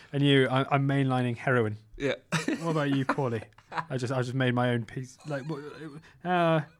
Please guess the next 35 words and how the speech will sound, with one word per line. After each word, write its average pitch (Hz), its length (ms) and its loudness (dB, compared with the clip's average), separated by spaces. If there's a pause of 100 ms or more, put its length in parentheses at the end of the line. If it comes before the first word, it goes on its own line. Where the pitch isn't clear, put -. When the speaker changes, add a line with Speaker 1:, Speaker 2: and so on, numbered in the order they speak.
(280)
Speaker 1:
you 202 120 4
got 196 60 6
the 196 60 8
drugs? 185 440 4 (420)
I 156 60 2
couldn't 165 180 2
get 160 80 2
any 147 120 2
drugs, 131 300 0
so - 200 -2
Speaker 2:
Can 131 100 4
I - 20 2
Speaker 1:
I - 40 2
just 196 100 2
Speaker 2:
have 185 80 -12
some? 156 320 -4 (420)
Speaker 1:
D-, 165 100 -10
get, 185 360 -2
get 262 160 2
some 233 160 2
drugs, 208 240 0
mate. 240 220 0
Oh, 247 400 4
get 247 100 -6
some 254 160 -6
drugs. 240 400 -2 (1400)
His 208 200 -2
worldview 220 600 8
is 190 100 6
insane. 156 520 4 (300)
Speaker 2:
But 139 160 -8
also, 160 380 -4
just 120 260 -6
like, 123 300 -4 (240)
uh, 127 60 -10